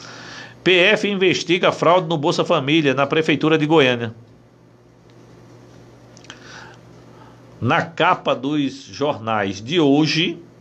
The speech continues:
né, nós temos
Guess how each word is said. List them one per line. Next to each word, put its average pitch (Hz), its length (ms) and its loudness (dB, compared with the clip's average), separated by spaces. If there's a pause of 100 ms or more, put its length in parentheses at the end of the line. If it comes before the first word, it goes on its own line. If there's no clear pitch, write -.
(1500)
né, 127 300 -2 (500)
nós 165 320 0
temos 160 800 0